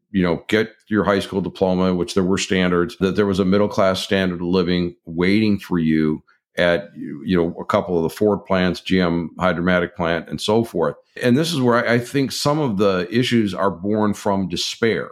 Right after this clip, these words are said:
What can we tell that youth in some of these troubled areas, particularly if you're a minority with the vestiges of racism that still exist in our country?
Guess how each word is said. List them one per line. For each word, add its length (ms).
What 440
can 200
we 220
tell 440
that 340
youth 460
in 200
some 260
of 60
these 160
troubled 400
areas, 340
particularly 420
if 80
you're 120
a 60
minority 760
with 300
the 420
vestiges 500
of 100
racism 540
that 100
still 260
exist 420
in 80
our 100
country? 460